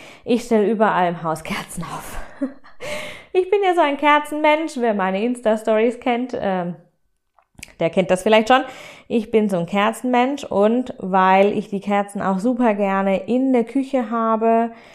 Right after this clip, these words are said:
ähm, oder zum Beispiel auch im Schlafzimmer oder zum Meditieren, habe ich dieses Jahr zum ersten Mal L-E-D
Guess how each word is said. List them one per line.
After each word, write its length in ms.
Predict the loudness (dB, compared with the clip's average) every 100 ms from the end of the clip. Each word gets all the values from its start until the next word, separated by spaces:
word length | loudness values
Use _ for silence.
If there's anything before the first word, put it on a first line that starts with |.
| -20 -18 -2
ähm, 580 | 0 2 2 0 -4 -8 0
oder 220 | 4 4 2
zum 120 | 0
Beispiel 280 | -2 -2 -6
auch 160 | -6
im 140 | -8 -8
Schlafzimmer 1160 | 0 4 4 2 -4 -8 -2 0 0 0 0
oder 240 | 0 0 -2
zum 240 | -6 -4
Meditieren, 840 | -4 -4 -8 -6 0 2 2 0 -4 -12 -20 -20 -2
habe 200 | 2 2
ich 100 | 0
dieses 380 | 0 0 0 -4
Jahr 180 | -4 -4
zum 180 | -6
ersten 380 | -2 -2 -2 -4
Mal 220 | 0 0 0
L-E-D 680 | 0 -2 0 -2 -2 -6